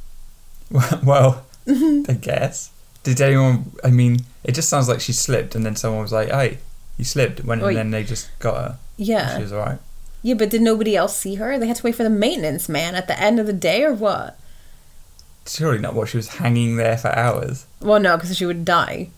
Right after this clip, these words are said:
Speaker 1: I mean, it's just a non-story, really. What? Nothing happened. Obviously,
Speaker 2: What?
Speaker 1: I'm glad that she didn't die, but I'm just,
Speaker 2: <laughs>
Speaker 1: like, no,
Speaker 2: That's
Speaker 1: it's
Speaker 2: fucked
Speaker 1: not.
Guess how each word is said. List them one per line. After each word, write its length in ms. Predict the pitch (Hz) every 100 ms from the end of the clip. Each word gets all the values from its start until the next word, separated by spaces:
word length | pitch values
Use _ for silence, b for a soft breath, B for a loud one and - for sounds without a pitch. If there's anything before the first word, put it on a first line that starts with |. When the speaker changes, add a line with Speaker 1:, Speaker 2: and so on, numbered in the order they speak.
| - -
Speaker 1:
I 60 | 120
mean, 160 | 110
it's 160 | 107 -
just 220 | - 131
a 40 | 110
non-story, 600 | 101 127 131 - - 85
really. 260 | - 117
What? 320 | 120 117 -
Nothing 280 | 120 120 117
happened. 340 | 117 131 - 127 - - - - - - - - - - - - - -
Obviously, 280 | 143 139
Speaker 2:
What? 60 | 117
Speaker 1:
I'm 60 | 117
glad 200 | 120 117
that 120 | 113
she 120 | -
didn't 240 | 107 101
die, 260 | - 117 262
but 180 | 277 -
I'm 120 | -
just, 200 | 254 -
Speaker 2:
<laughs> 180 | - 139
Speaker 1:
like, 200 | 139 127
no, 120 | 123
Speaker 2:
That's 160 | 120 -
Speaker 1:
it's 180 | 139 127
Speaker 2:
fucked 280 | 247 135
Speaker 1:
not. 360 | - 220 269 190